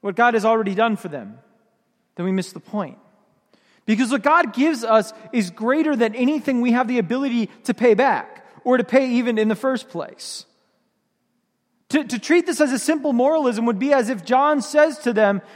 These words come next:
"Give your tunic and give your food away or else.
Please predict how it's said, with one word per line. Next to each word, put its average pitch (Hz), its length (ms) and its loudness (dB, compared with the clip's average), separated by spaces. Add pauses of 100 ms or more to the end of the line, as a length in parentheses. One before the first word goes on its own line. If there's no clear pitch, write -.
(160)
"Give 285 160 4
your 320 100 2
tunic 285 400 0
and 254 140 -2
give 277 160 0
your 302 100 0
food 311 260 -2
away 247 380 4 (140)
or 226 200 4
else. - 680 0